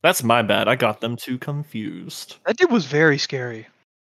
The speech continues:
Speaker 1: Yeah, I thought there was a lot of 'em. I thought it was, like, more than just one. So when they said the octopus guy or Boros was like, "Yeah, that's, there's only one of 'em," I was like, "Oh, God, that makes it so much easier." 'Cause I thought several of them were just leaving the ship and killing people.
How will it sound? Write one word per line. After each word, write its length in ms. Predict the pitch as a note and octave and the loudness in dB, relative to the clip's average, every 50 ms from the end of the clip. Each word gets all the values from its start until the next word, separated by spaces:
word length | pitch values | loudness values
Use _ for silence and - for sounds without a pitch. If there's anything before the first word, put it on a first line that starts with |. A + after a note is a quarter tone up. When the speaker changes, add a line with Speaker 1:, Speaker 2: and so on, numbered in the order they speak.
| _ _ _ _ _ _ _ _ - | _ _ _ _ _ _ _ _ 2
Speaker 1:
Yeah, 160 | D#3+ F#3+ F#3 | 4 6 6
I 40 | F#3+ | 6
thought 180 | - G#3+ A3+ A3+ | 6 4 6 6
there 80 | C#4 | 8
was 140 | C4 A#3+ - | 8 8 8
a 40 | G3 | 6
lot 360 | D#3+ C#3 C3 B2+ B2 B2+ E3 | 6 6 6 6 6 6 8
of 100 | G3+ E3 A#2 | 6 6 4
'em. 220 | A2+ G#2+ G#2 G#2 - | 2 0 0 -2 -2
I 120 | - C3+ C#3+ | 0 0 2
thought 180 | - F#3 F3+ | 4 4 4
it 60 | G3+ F#3 | 4 4
was, 220 | D#3+ D3+ C#3 - | 2 0 2 2
like, 280 | D3 C3 B2 A2+ A#2 B2 | 2 2 2 2 -2 -2
more 200 | A#2 A#2+ B2 C3+ | 0 2 2 2
than 140 | C#3 C3+ | 2 0
just 220 | B2 B2+ B2+ - - | 0 -2 -4 -6 -6
one. 360 | G2+ G#2 G#2+ A2+ C#3 D#3+ E3 | -4 -4 -2 -2 -2 -4 -6
So 200 | - - - B2+ | -4 0 0 2
when 240 | A#2+ B2 B2+ B2+ B2 | 4 4 2 2 2
they 120 | B2 B2 | 2 0
said 460 | A#2+ - - B2 A#2+ A#2 A#2 A2+ A2+ - _ _ - | 0 0 2 2 4 4 4 2 -2 -6 _ _ -2
the 120 | C#3 B2 | 2 2
octopus 440 | A#2 A#2 A#2+ - C3 - C3 A#2 - | 4 2 2 -2 -4 -8 -8 -6 -4
guy 360 | - B2+ B2 B2 A#2+ A#2+ A#2 | -2 0 0 2 0 0 0
or 180 | G#2+ A2+ A2 G#2 | -2 -4 -4 -4
Boros 380 | F#2 A2 A2 A2 A2+ A2 A2 A#2 | -2 -2 0 0 0 -2 -4 -6
was 120 | A2+ G#2+ | -4 -2
like, 240 | A#2 A2 G#2+ - - | 0 0 0 0 2
"Yeah, 180 | D3 D3 C#3+ | 4 4 4
that's, 260 | A#2+ A#2 A#2+ A#2 - - - | 4 4 2 2 0 -2 -4
there's 180 | A#2 A2 G#2+ | -4 0 0
only 140 | A2+ A2 G#2 | 2 0 0
one 200 | G2 G2 A2+ B2 | 0 2 2 2
of 80 | A#2 G2+ | 2 2
'em," 180 | G#2 G2+ G2 G2+ | 0 -2 -2 -2
I 80 | A2 A#2 | -4 -2
was 180 | A#2 A#2 A2 | -2 -2 0
like, 220 | B2 A2 A2 - - _ - | 0 -2 -2 -4 -10 _ -8
"Oh, 420 | - D#3 E3 E3 D#3 D3 B2 G#2+ F#2+ - - | -4 -2 0 0 0 0 -2 -4 -6 -6 -2
God, 260 | C3 C3+ C3 A#2+ G#2+ | 0 2 2 2 0
that 120 | A#2+ B2 | -2 -4
makes 180 | C3+ C3+ - - | -4 -6 -6 -8
it 60 | F#2 | -10
so 120 | - A#2+ | -8 -8
much 160 | G#2+ G#2 G2+ - | -8 -8 -8 -6
easier." 480 | C3+ D3+ D#3 C#3 A#2+ G#2+ G#2 G2 G2 - - - - - - - | -4 -2 -2 -2 -2 -2 -4 -4 -6 -8 -14 -20 -20 -20 -6 -2
'Cause 140 | C#3+ C3+ | 2 4
I 80 | D3 D#3 | 4 4
thought 360 | - F#3 E3+ D3 - - _ | 6 4 2 2 0 -4 _
several 540 | - - - - D3+ D#3 D#3 F3+ F3 E3 C3+ | -6 0 4 6 6 6 8 8 8 8 8
of 140 | B2 A2+ G#2+ | 6 4 4
them 240 | A2+ G#2+ G#2 G#2 G2+ | 2 2 2 0 -2
were 100 | A2+ A2+ | -2 -2
just 260 | A2+ B2 A2 - - | -2 -2 -4 -4 -4
leaving 360 | A#2 A2+ B2 B2 B2+ B2 A2+ | -2 -2 0 0 0 0 -2
the 80 | G#2+ G#2 | -2 -4
ship 320 | - - - B2+ B2 - | -2 0 0 0 0 -2
and 120 | G#2+ G2 | -4 -6
killing 360 | - - B2+ C3+ D3 A2+ G#2 G#2 | -4 -2 -2 -2 -2 -2 -4 -6
people. 420 | A2 G#2 - - G#2+ G2+ G2+ - | -6 -8 -6 -4 -4 -4 -4 -6